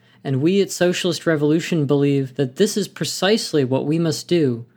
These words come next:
learn the history and the lessons of past revolutionary movements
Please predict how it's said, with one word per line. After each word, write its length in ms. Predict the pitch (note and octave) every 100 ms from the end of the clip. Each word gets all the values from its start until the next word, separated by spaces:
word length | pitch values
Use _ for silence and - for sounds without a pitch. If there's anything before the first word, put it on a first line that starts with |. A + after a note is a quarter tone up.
| _ -
learn 260 | D3+ G3
the 80 | F#3
history 640 | D#3+ F#3 - - G#3+ G#3+
and 160 | - D3+
the 40 |
lessons 520 | C3+ D3 F#3+ F3+ D#3 C3
of 140 | B2
past 420 | - D3+ D#3+ -
revolutionary 680 | D#3+ D3+ D#3+ D#3 - D#3 C#3+
movements 600 | C#3 D3+ D#3+ F3 F#3